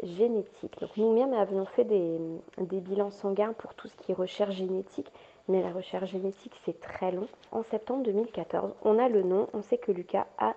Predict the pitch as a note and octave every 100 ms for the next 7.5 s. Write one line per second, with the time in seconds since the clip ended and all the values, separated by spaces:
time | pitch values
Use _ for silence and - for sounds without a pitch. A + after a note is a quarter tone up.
0 | - - G3+ G3 B3 B3+ - G#3 G3 G#3
1 | A#3+ A#3+ - C4 G#3 - - F3+ - _
2 | - F#3+ - F#3+ - G#3 B3 A#3+ A3 A#3
3 | A3+ - _ - - B3 A3+ A#3 A3+ -
4 | - _ - F#3+ F#3 F#3 G3+ G#3 A3 A3
5 | - G3 E3+ E3+ - A#3+ A3+ G#3 - -
6 | G3 - - G3+ G3 G3 G#3+ - - G#3
7 | A#3+ A#3 G3 - F#3+